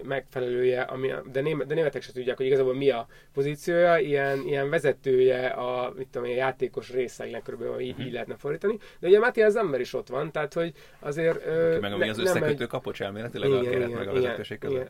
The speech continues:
Speaker 1: Aki-, akinél ugye, mint tudjuk, Hasan Salihamidzic is keményebben dolgozik, mert Hasan Salihamidzic volt egy ilyen nyilatkozata, hogy ő mindenkinek keményebben dolgozik, az oké. Ö,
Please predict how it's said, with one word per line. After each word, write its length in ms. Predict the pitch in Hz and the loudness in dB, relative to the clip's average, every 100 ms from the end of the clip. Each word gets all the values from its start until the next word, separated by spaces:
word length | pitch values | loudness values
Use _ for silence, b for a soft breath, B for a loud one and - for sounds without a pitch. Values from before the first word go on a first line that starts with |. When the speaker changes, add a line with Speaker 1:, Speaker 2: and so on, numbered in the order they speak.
| - | -12
Speaker 1:
Aki-, 360 | - 156 - 147 | -10 -10 -8 -8
akinél 360 | - - 135 135 | -8 -4 0 2
ugye, 140 | 131 | 2
mint 160 | 131 127 | 0 -2
tudjuk, 340 | 143 120 123 | -6 -4 -4
Hasan 280 | 131 120 120 | -4 -8 -10
Salihamidzic 500 | 107 127 123 120 - | -6 -6 -6 -6 -10
is 100 | - | -10
keményebben 560 | - 117 113 113 110 113 | -6 -6 -6 -8 -8 -6
dolgozik, 380 | 139 151 175 | -4 -4 -4
mert 140 | 147 123 | -6 -8
Hasan 160 | 123 120 | -10 -8
Salihamidzic 460 | 113 120 117 117 | -6 -4 -4 -4
volt 180 | 127 - | -4 -4
egy 100 | 120 | -4
ilyen 120 | 120 | -2
nyilatkozata, 500 | 123 143 156 156 - | 0 0 -2 -6 -2
hogy 160 | 131 131 B B - | -2 -2 B B 8
ő 180 | 190 190 | 12 12
mindenkinek 480 | 190 147 135 135 | 10 6 4 4
keményebben 520 | 127 147 127 120 117 135 | 4 2 2 0 -4 0
dolgozik, 400 | 208 214 208 - | 0 2 2 2
az 220 | 131 - | -4 -6
oké. 320 | - - 220 208 B B B | -12 -4 -4 -6 B B B
Ö, 420 | - 143 143 147 | -8 -4 -2 0